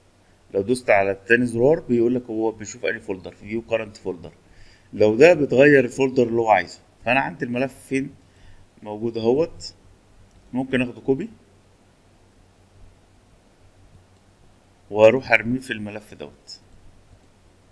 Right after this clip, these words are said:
يبدأ يظهر معايا هنا، أقول له ريفريش وألاقيه ظهر معايا أهي، تكست أبر كيس روم تيك، روم تيك.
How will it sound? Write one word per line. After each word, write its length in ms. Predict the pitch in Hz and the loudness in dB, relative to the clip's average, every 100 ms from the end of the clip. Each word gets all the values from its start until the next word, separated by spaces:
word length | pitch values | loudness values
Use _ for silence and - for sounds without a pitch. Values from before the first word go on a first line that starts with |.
| _ _ _ _ _ _ _ _ - - - _ - - - - - - _ _ - _ _ _ _ _ _ _ - - - _ _ _ _ - | _ _ _ _ _ _ _ _ -20 -20 -20 _ -16 -16 -14 -16 -16 -20 _ _ -20 _ _ _ _ _ _ _ -20 -20 -20 _ _ _ _ 0
يبدأ 300 | 127 131 123 | 2 2 2
يظهر 280 | 123 120 104 | 2 0 -6
معايا 220 | 98 101 | -2 -2
هنا، 240 | 87 80 - _ | -4 -14 -18 _
أقول 160 | 101 107 | -14 -10
له 80 | 107 | -10
ريفريش 560 | 92 - 147 - - | -6 -2 -2 -4 -14
وألاقيه 320 | 107 98 98 104 | -8 -8 -8 -12
ظهر 240 | 107 101 | -12 -12
معايا 240 | 95 98 | -8 -8
أهي، 200 | 107 143 - - - - _ | -4 -6 -6 -14 -20 -20 _
تكست 400 | - 127 131 - | -2 0 -2 -6
أبر 280 | - 113 113 | -6 -4 -4
كيس 460 | - 123 135 131 - | -4 -2 -2 -4 -10
روم 320 | 107 120 117 | -6 -4 -6
تيك، 280 | 113 87 80 - _ | -6 -8 -8 -18 _
روم 260 | 104 113 107 | -12 -12 -12
تيك. 260 | - 78 | -8 -8